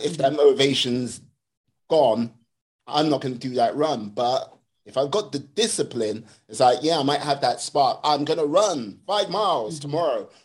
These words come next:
Speaker 1: But the discipline is the thing which is gonna make me get up and get out there and do that run. The discipline is gonna be the thing which is gonna be the foundation, what's gonna keep me pushing forward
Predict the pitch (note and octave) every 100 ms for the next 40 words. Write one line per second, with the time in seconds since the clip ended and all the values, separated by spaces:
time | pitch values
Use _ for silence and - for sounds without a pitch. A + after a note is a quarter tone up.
0 | _ - C3+ C3+ - - B2 A2 - G#3
1 | G#3+ E3+ - C3 A#2+ A#2+ A2+ B2+ C#3+ C#3+
2 | C3+ B2+ A2+ B2 A#2 A#2 A#2+ G2 A2+ A2
3 | - C3 B2 C3+ - - _ _ _ -
4 | A#2+ A2+ G#2 B2+ B2 B2+ B2+ C3 A#2 G#2+
5 | A2+ B2 A#2 A2 A2+ B2+ A#2 G2+ - _
6 | A2 - - E3+ F#3+ D#3+ - C#3 B2+ A2+
7 | - A#2+ A#2 A#2 G#2 D3 C#3 B2+ A#2 A2+
8 | A#2+ B2 A#2 A2+ G2+ - A#2 A#2+ A2+ C3
9 | D3 C3 A2 G#2 - A2+ - - D3+ -
10 | B2 - - - - A#2+ - D3 E3 B2
11 | G#2